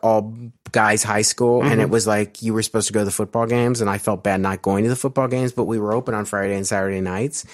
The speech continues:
Speaker 1: so I worked all the time. So it, I would get resentful about it at times, and
Speaker 2: Mm-hmm.
Speaker 1: get kind of, um, not thrilled to be there.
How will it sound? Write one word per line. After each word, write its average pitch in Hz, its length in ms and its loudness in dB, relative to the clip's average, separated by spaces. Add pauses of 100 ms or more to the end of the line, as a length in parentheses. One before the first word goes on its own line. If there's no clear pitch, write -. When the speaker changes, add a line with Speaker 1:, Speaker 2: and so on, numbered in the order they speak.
(440)
Speaker 1:
so 127 320 2
I 120 160 2
worked 131 480 -2
all 73 140 -8
the - 100 -16
time. - 340 -12
So 113 440 0 (500)
it, 175 380 2
I 170 180 6
would 170 320 2
get 170 240 2
resentful 131 760 0
about 156 320 0
it 156 80 -4
at 151 160 -2
times, 151 480 -2
and 143 100 2
Speaker 2:
Mm-hmm. 156 120 2
Speaker 1:
get 123 200 -2
kind 120 380 -2
of, 110 340 0 (640)
um, 104 560 0 (1600)
not 127 600 2 (280)
thrilled 117 580 0
to 104 40 -10
be 110 240 -4
there. 147 340 -6